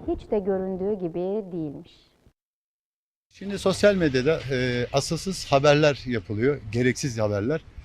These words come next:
Speaker 2: E, benim köpeğim benimle on beş yıldır beraber.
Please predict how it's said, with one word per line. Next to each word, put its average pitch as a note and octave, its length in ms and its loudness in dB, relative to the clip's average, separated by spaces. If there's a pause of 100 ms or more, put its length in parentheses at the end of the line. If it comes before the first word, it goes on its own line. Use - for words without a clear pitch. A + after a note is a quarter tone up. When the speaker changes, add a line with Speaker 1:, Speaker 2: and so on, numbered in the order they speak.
(340)
Speaker 2:
E, A#2+ 380 0
benim F3 200 2
köpeğim C#3 360 2
benimle C#3+ 280 4
on F3 340 2
beş A#2+ 200 2
yıldır A#2+ 260 4
beraber. G#2 420 2